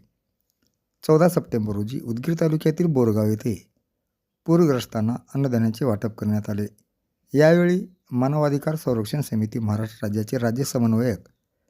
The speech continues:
नितीन एकुरकेकर, सुशील मादळे, आनंद उपाध्ये, आशिष कोकणे, मधुकर कांबळे, कार्तिक कांबळे, सुनील स्वामी आदी उपस्थित होते.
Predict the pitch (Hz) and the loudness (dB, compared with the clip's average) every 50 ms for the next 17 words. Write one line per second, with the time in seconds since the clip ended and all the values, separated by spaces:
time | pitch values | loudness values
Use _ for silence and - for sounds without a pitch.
0 | _ _ _ - 131 131 - - 175 - 165 127 - - 104 101 113 104 - - | _ _ _ -4 -4 0 2 2 2 2 2 -2 -2 -2 -4 -2 -4 -4 -4 -4
1 | 131 156 - _ _ _ _ _ _ _ _ _ _ _ - - - 139 165 170 | -6 -6 -8 _ _ _ _ _ _ _ _ _ _ _ -18 -10 0 4 4 4
2 | 175 160 139 117 107 107 110 120 - - _ _ _ _ _ _ - 139 143 156 | 6 4 2 2 2 0 -2 -4 -6 -10 _ _ _ _ _ _ -6 -2 2 2
3 | 170 175 180 - - - 127 135 131 110 92 92 - _ _ _ _ _ _ _ | 2 2 0 -2 -4 -4 -2 -2 -2 -2 -4 -6 -10 _ _ _ _ _ _ _
4 | _ _ - 120 - 185 175 165 - - 117 104 - - 117 123 151 214 - _ | _ _ -14 -6 -2 0 0 0 0 0 -2 0 0 0 0 0 -2 -4 -10 _
5 | _ - 117 117 117 123 120 139 156 156 - 135 117 107 113 127 156 - - - | _ -4 -2 0 0 0 0 0 0 0 0 0 0 0 0 -2 -6 -6 -6 -6
6 | 110 107 110 - 160 165 - - 110 107 113 113 104 - - _ _ _ _ _ | -6 -4 -6 -8 -8 -6 -4 -2 0 2 2 0 0 -2 -6 _ _ _ _ _
7 | _ _ _ _ _ _ _ _ _ _ - - - 165 165 175 180 180 - 131 | _ _ _ _ _ _ _ _ _ _ -6 0 2 4 4 4 4 2 0 0
8 | 113 110 120 - - _ _ _ - - 123 135 147 131 107 - - 113 - - | 0 0 -2 -4 -6 _ _ _ -10 -6 -4 -2 0 0 0 0 0 -2 -2 -4
9 | 117 104 - 104 98 - 107 104 | -10 -10 -8 -10 -8 -6 -6 -8